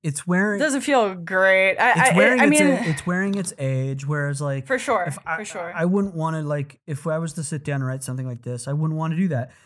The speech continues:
Speaker 1: 'Cause again, it's another thing of, like, wh-, whether Mignola knows that now or not, I don't know. I, that's a conversation that he'll have to have with himself, most likely. But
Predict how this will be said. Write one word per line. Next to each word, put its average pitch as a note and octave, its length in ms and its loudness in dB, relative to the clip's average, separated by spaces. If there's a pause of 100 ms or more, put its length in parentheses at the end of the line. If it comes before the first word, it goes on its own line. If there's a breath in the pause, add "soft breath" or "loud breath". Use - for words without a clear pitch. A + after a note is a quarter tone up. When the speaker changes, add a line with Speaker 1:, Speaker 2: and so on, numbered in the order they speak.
(100)
Speaker 1:
'Cause E3 140 0
again, F3+ 200 2
it's E3+ 140 0
another E3 300 0
thing E3+ 300 -2
of, C#3+ 140 -4
like, C#3 360 -4 (580 soft breath)
wh-, F#3+ 460 -4
whether F#3 320 -2
Mignola C#3+ 600 0
knows B2 260 -2
that B2+ 200 -4
now A2 260 -10
or G#2+ 100 -14
not, E3 360 -2
I B2+ 100 -8
don't A#2 260 -4
know. A2+ 80 -6 (140)
I, A2 140 -18 (100)
that's A2 240 -18
a A2+ 80 -12 (200)
conversation A#2+ 640 -8
that C#3 120 -8
he'll C3+ 200 -4
have C3+ 200 -6
to C#3+ 60 -6
have C3+ 120 -6
with C#3+ 120 -10
himself, D3+ 400 -6
most B2 160 -8
likely. A#2+ 440 -18
But D#3+ 320 -2